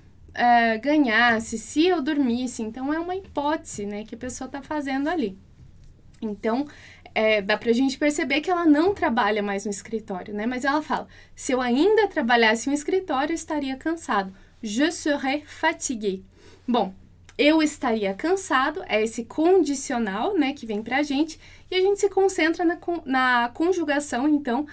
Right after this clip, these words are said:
desse, de-, dessa parte da frase, dessa segunda parte da frase. Então, je serais fatigué. Eu estaria cansado, ok? Passando pra segunda pessoa lá, então, si tu travaillais encore dans un bureau,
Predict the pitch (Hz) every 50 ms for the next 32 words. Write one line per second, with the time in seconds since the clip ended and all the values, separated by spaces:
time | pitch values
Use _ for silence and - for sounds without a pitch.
0 | - - - - - - - - 220 202 247 262 302 302 - - 330 339 339 -
1 | - 220 220 220 226 - - 202 220 226 233 247 - - 359 370 - 311 320 330
2 | - 302 359 403 392 - 359 262 208 190 190 - 202 208 208 220 - 240 - -
3 | 302 294 240 254 285 311 330 349 330 - 269 247 262 262 - - 294 320 311 -
4 | 233 202 190 190 - - - - - - 220 214 233 247 262 - - - - -
5 | 226 190 - 247 285 339 339 - - - - 392 392 359 277 294 285 294 294 -
6 | - - - 330 330 320 - - 269 214 208 190 185 190 - - - - - -
7 | - - - 247 254 247 262 269 - - 320 302 294 254 233 233 247 254 - -
8 | 311 320 320 311 - - 208 - - - - - - - - - - 226 214 -
9 | 269 330 392 - - - - - - - 349 349 359 - 349 302 302 294 262 269
10 | 262 - 262 226 269 294 320 339 330 - 285 - - - 240 247 262 262 240 262
11 | 330 370 359 302 294 240 190 196 190 - - - - - - - - - - 359
12 | 403 381 - - - - 392 392 392 392 - - 294 269 269 262 262 262 254 233
13 | 220 220 226 - 320 349 392 339 359 349 330 302 311 294 254 247 262 254 233 220
14 | 220 277 392 392